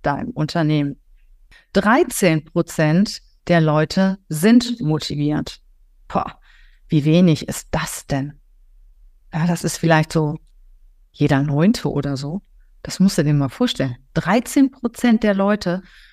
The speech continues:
sind motiviert, bringen Höchstleistungen, haben das Gefühl, sie sind eigener Unternehmer in ihrem Unternehmen,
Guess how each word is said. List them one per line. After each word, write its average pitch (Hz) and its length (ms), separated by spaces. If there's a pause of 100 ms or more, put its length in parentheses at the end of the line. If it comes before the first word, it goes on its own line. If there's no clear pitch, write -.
(580)
sind - 440 (460)
motiviert, 196 840 (100)
bringen 202 380
Höchstleistungen, 156 1040 (400)
haben 208 160
das 196 180
Gefühl, 220 320
sie 185 140
sind 220 340
eigener 185 500
Unternehmer 175 920
in 185 200
ihrem 165 360
Unternehmen, 160 840